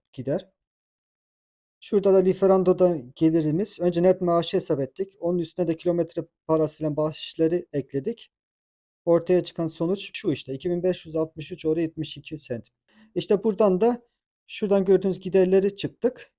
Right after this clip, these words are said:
Üç yüz doksan beşi. Net kazancım iki bin yüz altmış sekiz euro yetmiş iki sent arkadaşlar.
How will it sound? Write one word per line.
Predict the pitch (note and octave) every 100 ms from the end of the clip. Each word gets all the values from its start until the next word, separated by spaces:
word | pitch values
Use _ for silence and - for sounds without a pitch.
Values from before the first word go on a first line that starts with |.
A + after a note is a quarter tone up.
| _
Üç | E3+ -
yüz | E3
doksan | E3 - D#3
beşi. | D3 C#3+ A3+ A#3 _ _ _ _ _ _ -
Net | G3+ G3+
kazancım | F#3 D#3+ D#3+ E3 G#3 E3+
iki | D#3+ F3+
bin | E3+ F3+ F#3
yüz | D3+ D3+
altmış | C#3+ C#3 D#3
sekiz | - C#3 C3
euro | C3+ C#3+ C#3+
yetmiş | C#3 C3+ - -
iki | -
sent | - A2 -
arkadaşlar. | G#2+ A2+ G#2+ - D3